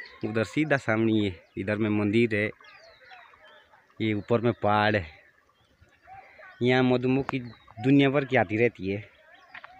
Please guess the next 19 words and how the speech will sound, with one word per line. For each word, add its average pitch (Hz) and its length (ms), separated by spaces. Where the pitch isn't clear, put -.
मैं 131 180
पकड़ने 117 440
भी 131 60
नहीं 143 140
सकता 120 280
उतनी 107 320
जितनी 107 300
आती 101 240
है 98 200
यहाँ। 92 160
कम 135 140
से 160 160
कम 139 220
इस 135 140
बार 135 220
भी 139 100
मैंने 139 280
अट्ठाईस, 131 360
उनतीस, 131 300